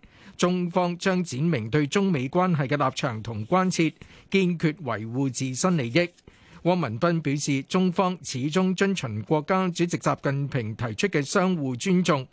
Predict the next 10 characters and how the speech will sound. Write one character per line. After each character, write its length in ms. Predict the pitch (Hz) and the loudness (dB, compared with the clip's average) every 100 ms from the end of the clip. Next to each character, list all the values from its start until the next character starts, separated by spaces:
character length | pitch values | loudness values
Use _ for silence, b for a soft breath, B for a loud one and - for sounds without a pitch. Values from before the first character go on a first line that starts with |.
| B B B | B B B
和 200 | 147 135 131 | 2 2 2
平 240 | 131 123 | -2 0
共 320 | 160 151 147 | 0 2 0
處、 140 | 139 143 156 - | 0 0 0 0
合 180 | 160 - | -2 0
作 160 | 165 | 0
共 320 | 147 147 139 131 | 0 -2 -2 -2
贏 200 | 110 107 | -4 -4
原 220 | 104 110 | -6 0
則 220 | 165 | 0